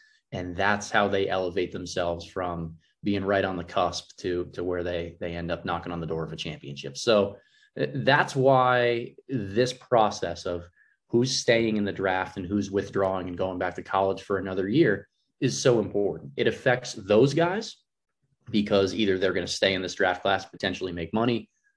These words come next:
or move back a year and, and be considered in twenty twenty-three. And that has ripple effects for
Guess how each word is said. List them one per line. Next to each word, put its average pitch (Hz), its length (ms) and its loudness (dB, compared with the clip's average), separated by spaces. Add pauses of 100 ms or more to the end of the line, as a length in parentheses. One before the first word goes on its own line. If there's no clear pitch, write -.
(200)
or 104 500 8 (440)
move 101 360 0
back 98 300 0
a - 20 0
year 95 300 0
and, 90 100 -6
and 87 220 -8
be 87 100 -4
considered 87 420 -4
in 87 120 -8
twenty 90 260 -6
twenty-three. 117 560 -2 (680)
And 107 180 2
that 117 240 4
has 113 240 2
ripple 107 320 0
effects 95 380 -4
for 92 320 -6